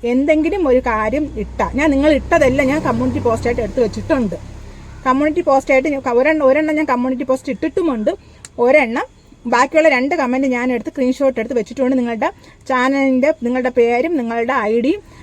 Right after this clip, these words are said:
നിങ്ങൾ ഏത് വർഷം ചാനൽ തുടങ്ങി എല്ലാം ഞാൻ എടുത്ത് വെച്ചിട്ടുണ്ട്. എല്ലാം എൻ്റെ കൈവശമുണ്ട്. അതുകൊണ്ട് സഹോദരനായിരുന്നാലും സഹോദരിയായിരുന്നായിരുന്നാലും വാക്കുകൾ സൂ-, പറയുമ്പോൾ സൂക്ഷിച്ച് കണ്ട് ഉപയോഗിക്കുക.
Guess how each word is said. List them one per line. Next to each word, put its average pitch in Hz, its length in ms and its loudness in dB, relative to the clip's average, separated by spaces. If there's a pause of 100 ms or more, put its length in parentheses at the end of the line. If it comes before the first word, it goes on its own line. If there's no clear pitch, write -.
(120)
നിങ്ങൾ 262 200 2
ഏത് 262 240 4
വർഷം 262 260 -2
ചാനൽ 247 300 -2
തുടങ്ങി 262 260 0
എല്ലാം 311 320 4
ഞാൻ 320 100 2
എടുത്ത് 254 180 0
വെച്ചിട്ടുണ്ട്. 226 560 -2 (540)
എല്ലാം 294 220 2
എൻ്റെ 247 140 2
കൈവശമുണ്ട്. 220 720 -2
അതുകൊണ്ട് 247 340 -2
സഹോദരനായിരുന്നാലും 247 960 0
സഹോദരിയായിരുന്നായിരുന്നാലും 180 1160 -2 (340)
വാക്കുകൾ 294 540 4
സൂ-, 220 500 0
പറയുമ്പോൾ 240 360 0
സൂക്ഷിച്ച് 254 520 -6 (240)
കണ്ട് 220 220 -2
ഉപയോഗിക്കുക. 196 840 -4